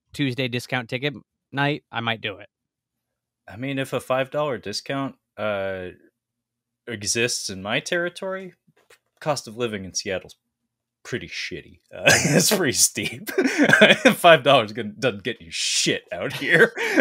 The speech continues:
Speaker 2: Um, so
Speaker 1: I think it's
Speaker 2: I,
Speaker 1: five fifty
Speaker 2: I
Speaker 1: now. I think it's five fifty technically,
Speaker 2: Ooh.
Speaker 1: but
Speaker 2: Ow, ow, ow.
Speaker 1: yeah.
Speaker 2: Uh, yeah, if that exists,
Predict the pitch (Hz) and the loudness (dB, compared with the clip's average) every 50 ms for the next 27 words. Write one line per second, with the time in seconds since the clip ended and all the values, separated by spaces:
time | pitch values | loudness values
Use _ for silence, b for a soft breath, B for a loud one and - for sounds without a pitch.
0 | - - - - 220 180 - - 233 190 170 160 - 160 139 135 123 92 - 120 | 6 6 8 8 8 8 10 8 6 6 6 4 2 4 6 6 6 6 4 6
1 | 147 165 143 - - 151 135 - 117 117 104 101 98 101 113 135 131 117 - - | 6 4 4 2 0 -2 -2 -2 -4 -6 -4 -2 -2 -2 -2 -2 -4 -4 -6 -6
2 | 123 110 98 - 233 131 - - 113 104 95 - 123 117 - 107 98 - 113 101 | -6 -6 -6 -8 -10 -12 -12 -12 -16 -18 -10 -8 -6 -6 -6 -6 -8 -8 -6 -4
3 | 107 247 226 143 101 98 98 - - - _ _ _ _ - - - - - - | -4 -4 -4 -4 -8 -10 -10 -12 -14 -20 _ _ _ _ -14 -12 -12 -12 -12 -16
4 | - - - 127 127 - - - 107 - 110 98 92 90 85 95 107 110 107 101 | -18 -16 -16 -16 -16 -16 -18 -20 -20 -18 -16 -14 -14 -14 -10 -4 -2 -2 0 0
5 | 98 - _ _ _ _ _ _ _ _ _ _ _ _ _ _ _ _ _ 143 | -2 -6 _ _ _ _ _ _ _ _ _ _ _ _ _ _ _ _ _ 4
6 | 139 120 - 117 117 - - 120 131 139 135 110 95 87 95 101 127 - - - | 4 6 6 2 0 0 0 0 0 0 -2 -6 -10 -8 -8 -8 -6 -6 -8 -8
7 | - - - | -10 -14 -16